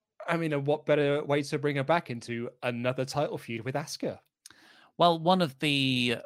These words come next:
Speaker 2: well, when she first went out, they did say potentially Survivor Series or Royal Rumble, so that
Speaker 1: Mm-hmm.
Speaker 2: makes sense. Uh, Kevin, "Twenty twenty has taught us a few things. Be safe, love each other, and Humberto Carrillo is the worst wrestler
Speaker 1: <clears throat>
Speaker 2: ever. Seriously,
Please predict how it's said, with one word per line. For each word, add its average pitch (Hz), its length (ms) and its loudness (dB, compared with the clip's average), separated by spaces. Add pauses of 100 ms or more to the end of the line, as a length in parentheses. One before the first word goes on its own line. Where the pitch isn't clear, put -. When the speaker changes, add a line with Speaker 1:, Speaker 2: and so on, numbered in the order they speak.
Speaker 2:
well, 135 160 0
when 143 160 2
she 127 160 -4
first 123 400 0
went 110 100 -4
out, 98 200 -6 (160)
they 110 120 -4
did 104 200 -8
say 95 360 -6
potentially 98 600 -10
Survivor 90 420 -10
Series 87 360 -12
or 87 100 -14
Royal 87 300 -8
Rumble, 85 400 -12
so - 120 -12
that 98 100 -10
Speaker 1:
Mm-hmm. 127 140 -8
Speaker 2:
makes 127 200 -12
sense. - 280 -16 (500)
Uh, 123 220 2
Kevin, 254 460 0 (220)
"Twenty 208 320 0
twenty 151 320 0
has 160 120 2
taught 175 240 0
us 170 140 -2
a 170 40 -4
few 190 240 -6
things. 107 420 -4
Be 165 200 -4
safe, 151 400 0
love 151 160 4
each 147 160 0
other, 95 260 -2 (200)
and 139 120 0
Humberto 180 540 4
Carrillo 147 400 2
is 107 120 -6
the 117 100 -4
worst 127 420 4
wrestler 117 400 0
Speaker 1:
<clears throat> - 40 -8
Speaker 2:
ever. 90 260 -2 (240)
Seriously, 131 720 6